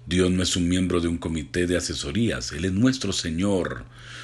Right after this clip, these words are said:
Su sabiduría es verdadera. Debemos actuar en su sabiduría si queremos vivir una vida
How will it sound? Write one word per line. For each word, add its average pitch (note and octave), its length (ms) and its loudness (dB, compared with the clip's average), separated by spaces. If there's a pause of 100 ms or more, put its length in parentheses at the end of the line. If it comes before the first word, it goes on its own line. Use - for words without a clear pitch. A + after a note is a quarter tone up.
Su - 160 -2
sabiduría E2+ 540 2
es F2 60 -2
verdadera. D#2 720 0 (520)
Debemos A2 560 4
actuar C3 640 2
en D#2+ 180 -2
su A#2+ 320 -2
sabiduría F#2 600 0
si - 200 -4
queremos G#2 480 0
vivir F2 280 0
una E2+ 180 0
vida E2+ 480 -4